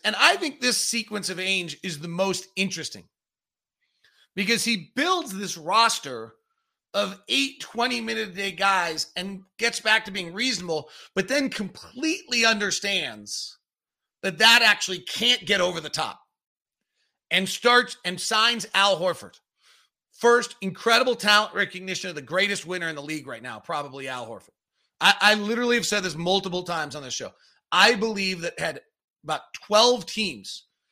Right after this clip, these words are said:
traded for Al Horford last year when he was sitting in Oklahoma City, they would have won the title. I think that's the kind of impact he has. And then he opens the door for Brown and Tatum, but he adds Hayward. He adds Kyrie Irving. He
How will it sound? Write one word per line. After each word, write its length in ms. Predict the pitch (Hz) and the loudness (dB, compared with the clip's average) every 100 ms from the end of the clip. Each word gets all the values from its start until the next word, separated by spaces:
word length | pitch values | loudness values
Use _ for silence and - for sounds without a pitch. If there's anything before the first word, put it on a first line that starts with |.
| _ _ | _ _
traded 280 | - 190 185 | -2 0 0
for 120 | - | -2
Al 220 | 170 196 175 | 2 2 2
Horford 360 | 208 196 175 | 0 -2 -6
last 280 | 151 156 - | -4 -4 -4
year 80 | 165 | -8
when 100 | 151 | -10
he 40 | |
was 160 | 143 - | -8 -6
sitting 200 | 208 196 | -6 -6
in 80 | 175 | -6
Oklahoma 360 | 175 151 165 | -6 -8 -8
City, 220 | - 165 | -6 -6
they 120 | 135 139 | -8 -8
would 160 | 143 | -8
have 80 | 135 | -8
won 160 | 139 123 | -8 -10
the 60 | |
title. 260 | - 110 - _ - | -10 -10 -12 _ -14
I 60 | |
think 300 | 135 214 202 | -6 -4 0
that's 260 | 175 180 180 | 2 2 2
the 60 | |
kind 200 | 180 165 | -4 -4
of 60 | 151 | -4
impact 320 | 143 131 120 | -6 -6 -6
he 80 | 123 | -8
has. 300 | 113 92 - _ _ _ _ _ _ _ _ _ _ _ _ _ _ _ _ _ _ - | -10 -10 -16 _ _ _ _ _ _ _ _ _ _ _ _ _ _ _ _ _ _ 2
And 180 | 175 | 6
then 360 | 190 220 233 294 - _ _ _ _ _ _ _ - | 10 10 8 4 -10 _ _ _ _ _ _ _ -12
he 180 | 170 - | -8 0
opens 400 | 202 214 254 208 | 0 0 -2 -2
the 100 | 254 | 2
door 280 | 233 240 233 | 4 6 4
for 360 | 233 233 226 - _ _ _ | 0 -2 -2 -8 _ _ _
Brown 440 | 175 220 220 233 | 2 6 6 4
and 120 | 226 208 | -2 -4
Tatum, 480 | 247 240 180 160 143 _ _ | 0 0 0 -6 -14 _ _
but 100 | 170 | -6
he 100 | 160 | -4
adds 340 | 160 190 208 151 | 0 4 4 2
Hayward. 460 | - 190 139 98 | -4 -4 -4 -10
He 320 | - 160 156 _ | -18 -18 -18 _
adds 340 | 170 196 202 - | 2 4 4 0
Kyrie 440 | 190 185 185 180 | -2 -2 -2 -6
Irving. 300 | 170 135 117 | -8 -10 -14
He 200 | 131 160 | -16 -18